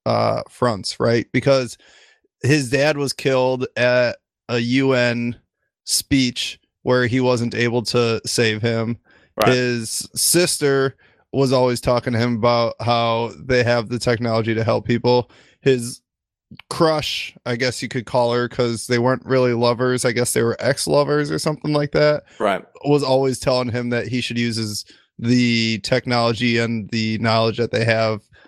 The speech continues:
Speaker 1: hidden within Wakanda to help the rest of the world.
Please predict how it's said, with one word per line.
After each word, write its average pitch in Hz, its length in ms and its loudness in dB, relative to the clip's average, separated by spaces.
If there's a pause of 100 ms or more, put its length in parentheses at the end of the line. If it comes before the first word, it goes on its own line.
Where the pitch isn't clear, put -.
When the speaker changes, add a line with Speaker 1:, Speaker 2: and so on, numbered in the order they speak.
(200)
Speaker 1:
hidden 117 500 -2
within 117 280 -2
Wakanda 107 640 0 (220)
to 123 140 0
help 117 200 0
the 120 80 -2
rest 117 220 0
of 110 40 -6
the 113 80 -2
world. 110 380 -2